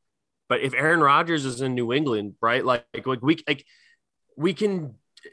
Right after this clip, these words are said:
there's context surrounding it. And, and I still don't, I hate the idea of betting against Tom Brady,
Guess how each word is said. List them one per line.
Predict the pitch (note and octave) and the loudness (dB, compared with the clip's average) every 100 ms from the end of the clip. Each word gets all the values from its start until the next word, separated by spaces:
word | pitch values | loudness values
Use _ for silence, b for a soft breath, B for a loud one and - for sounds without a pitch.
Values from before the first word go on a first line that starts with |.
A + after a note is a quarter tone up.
| _ | _
there's | D3 F3+ - - - | 2 4 4 -4 -6
context | - A#3 G3+ F#3+ - | 0 2 0 -6 -2
surrounding | D3 D3+ F3 C#3 | 2 2 2 2
it. | A2+ - | -2 -4
And, | B2+ C3 | -4 -2
and | C3 B2+ | -2 0
I | B2+ | -2
still | B2+ - F#3 F3 | -2 0 0 2
don't, | C#3+ D3 - | 0 -2 -2
I | B2+ | -6
hate | - F3 | -6 -2
the | D#3 | 0
idea | C#3+ A#2+ | 0 0
of | |
betting | B2+ C3 B2+ | 0 -2 -2
against | A#2+ A2 - | -4 -6 -2
Tom | A#2 | 0
Brady, | A2 E3 A#2 F2 | 2 2 0 -6